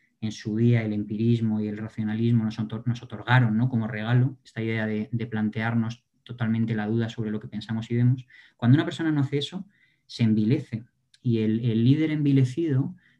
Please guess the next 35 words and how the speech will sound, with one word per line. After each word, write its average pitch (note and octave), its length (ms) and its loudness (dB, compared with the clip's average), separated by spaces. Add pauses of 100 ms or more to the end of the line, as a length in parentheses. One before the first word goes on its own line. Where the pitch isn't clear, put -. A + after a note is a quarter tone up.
es B2+ 200 0
un C#3+ 140 10
líder C3+ 320 10
que B2 100 2
no, B2 280 8
no, B2 420 10
no A#2+ 160 8
solamente C3+ 800 6 (320)
ins-, A#2+ 420 6
no B2+ 320 8
solamente C3+ 460 6
inspira A#2 400 4
fe, D3 300 0
sino A2 220 2
que A2 100 0
además C3 180 4
inspira C3+ 360 2
mala B2+ 300 8
fe, C3 320 -4 (720)
porque A#2 360 0
inspira C3+ 600 4
al C3 100 8
resto B2 260 0
de C#3 60 2
personas C3 400 4
que C3+ 100 -4
se B2 140 -2
comporten, A2+ 720 4
a G#2 60 -2
que G#2+ 80 -6
se G#2 80 -4
comporten A#2 400 2
como G2 300 0
él, G2+ 280 -4
¿no? B2+ 80 -4